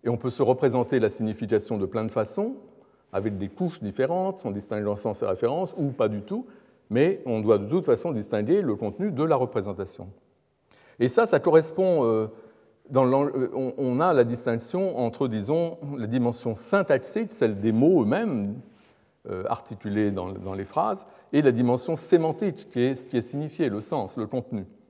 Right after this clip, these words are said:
ou la distinction, euh, comme disait Benveniste, entre la forme et le sens. C'est ça ce dont je vous parle, en parlant de la distinc-, de la distinction entre la représentation elle-même comme véhicule,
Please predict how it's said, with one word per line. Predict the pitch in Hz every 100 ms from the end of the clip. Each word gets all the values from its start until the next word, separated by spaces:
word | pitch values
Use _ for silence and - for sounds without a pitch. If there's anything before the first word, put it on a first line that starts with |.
| _
ou | - 110 107 113
la | 107
distinction, | 104 - 110 - 175 190 - - _ _ _ -
euh, | 107
comme | 110 107
disait | 104 107
Benveniste, | 104 101 127 202 110
entre | 98 98
la | 90
forme | - 196 220 143
et |
le | 110
sens. | 123 190 127 92 - - _ _ _ _ _
C'est | - 117
ça | - 147
ce | - 120
dont | 110
je | 101
vous | 104
parle, | - 90 95
en | 110
parlant | 101 104 110
de | 123
la | 101
distinc-, | 101 - 104
de | - 110
la | 101 101
distinction | 101 104 98 - 151
entre | -
la | 117
représentation | 135 151 156 131 127 120 -
elle-même | 110 117 117 110 - -
comme | 120 123
véhicule, | 113 175 147 - 226 240